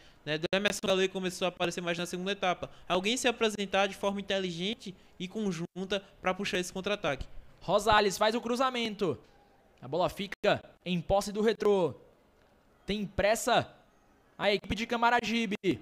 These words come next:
Speaker 2: Na esquerda, Thailson. Ele vai levando. A bola ia sobrando com o Franklin Mascote. A falta marcada e o cartão amarelo para o Elias Ceará. Camisa quinze,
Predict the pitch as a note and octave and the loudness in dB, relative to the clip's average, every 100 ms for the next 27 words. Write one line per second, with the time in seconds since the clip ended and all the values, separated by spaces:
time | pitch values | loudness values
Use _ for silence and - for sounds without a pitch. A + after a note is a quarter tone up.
0 | - _ _ _ _ B2+ F#3+ A#3 - A#3 | -10 _ _ _ _ -2 -2 -2 -4 2
1 | A3+ G#3+ G#3 A3+ A#3+ A#3 A#3 - F#3+ B2+ | 4 4 6 4 4 2 0 0 -2 -2
2 | - - _ _ _ E3 A3 G#3+ A3+ B3 | -10 -20 _ _ _ -2 2 4 6 4
3 | A3+ B3 A#3 G#3+ E3 - - _ _ - | 4 2 4 4 2 0 -14 _ _ -20
4 | _ F#3 G#3 A#3+ A#3+ C#4 - A#3 A#3 A3+ | _ -2 4 6 6 4 2 2 2 2
5 | A#3 G#3+ A3 A3+ A#3 A#3+ G3+ - - C4+ | 0 0 -2 -2 -2 -2 -2 -4 -2 2
6 | D#4 C#4 G#3+ - - - G#3+ A3+ - A3 | 4 4 0 -2 -12 0 4 4 4 2
7 | A3 A3+ G#3 - A#3+ C#4 C#4 G#3 - - | 4 2 2 2 4 6 6 4 2 -12
8 | - A3+ G#3 A#3+ G#3 A#3 A#3+ B3+ G#3 A3+ | -6 -6 2 2 2 0 4 6 6 6
9 | G#3 - - - G#3+ A3+ A#3 G3 G3 C4 | 4 2 -12 -2 2 8 8 8 2 4
10 | C#4 B3 - B3+ A3+ G#3 - - - _ | 4 2 -2 2 6 6 4 -4 -20 _
11 | F#3 G3 F#3 F3 - G#3+ G3 - D#3+ | -4 -2 0 -2 -2 -8 -8 -4 -6